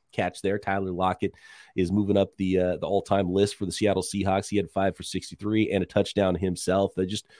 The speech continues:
Geno Smith playing free and easy, and I really liked the quote after the game from Geno Smith. They were asked if it was, he was asked if it was a sort of a revenge game,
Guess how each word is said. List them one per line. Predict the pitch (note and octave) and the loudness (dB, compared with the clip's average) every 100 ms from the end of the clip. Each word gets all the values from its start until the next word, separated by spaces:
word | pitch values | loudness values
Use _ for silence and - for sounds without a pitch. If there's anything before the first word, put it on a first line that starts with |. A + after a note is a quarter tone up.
| - _ - | -20 _ 2
Geno | B3 C#4 | 6 8
Smith | E3 F#3 | 8 6
playing | - C3+ B2 | 8 8 8
free | - A2 A#2+ A#2+ | 4 0 2 2
and | |
easy, | E2+ A2+ G#2+ G2+ | 2 0 2 2
and | |
I | F#2+ | 2
really | G2 C#3+ D#3 | 2 4 6
liked | C3+ C3+ | 4 2
the | G2 | -4
quote | - A#2+ A#2 | 0 2 2
after | G2 A#2+ - | 4 2 0
the | G2+ | 0
game | F#2+ F#2+ | 2 0
from | F#2+ | -2
Geno | F2 G2 F2+ | -4 2 2
Smith. | E2+ F#2+ G2+ F#2+ _ - _ _ | 2 2 2 2 _ -20 _ _
They | G#2 | 4
were | G#2 | 6
asked | G#2+ - G#2 | 6 4 -2
if | G#2 | 4
it | G2+ | 4
was, | G2 F#2 | 6 2
he | G2+ A#2+ | 2 4
was | A2+ | 8
asked | G#2+ - | 6 4
if | |
it | G#2+ | 0
was | F#2 | 4
a | F#2+ | 4
sort | E2+ G#2+ | 4 0
of | F2+ | 0
a | E2 | 0
revenge | F2+ E2 G2+ G2+ F#2 | 0 2 2 2 4
game, | F#2 F2+ F2 | 6 6 6